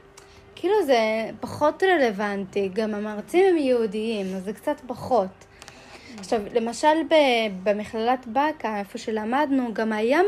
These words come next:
מרצים שהם מלמדים, יהודיים שמלמדים אותנו. עכשיו, בחגים שלכם, למשל, כשהיו ב-, בספטמבר, אז הם ביקשו חופש, וזה בסדר,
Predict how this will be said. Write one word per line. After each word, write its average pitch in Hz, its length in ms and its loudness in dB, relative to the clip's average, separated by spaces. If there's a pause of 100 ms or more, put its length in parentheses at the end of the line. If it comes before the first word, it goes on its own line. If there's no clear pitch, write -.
(120)
מרצים 233 440 -4
שהם 214 340 -4
מלמדים, 202 680 -4 (240)
יהודיים 214 540 -4
שמלמדים 202 640 -6
אותנו. 196 560 -6 (640)
עכשיו, - 260 -8
בחגים 202 460 -6
שלכם, 277 440 -4 (160)
למשל, 202 480 -6 (100)
כשהיו 202 520 -8
ב-, 190 140 -8 (420)
בספטמבר, 311 880 -2 (640)
אז 220 160 0 (260)
הם 269 120 0
ביקשו 311 380 -2
חופש, - 880 -4 (420)
וזה 214 200 -2
בסדר, 415 500 -2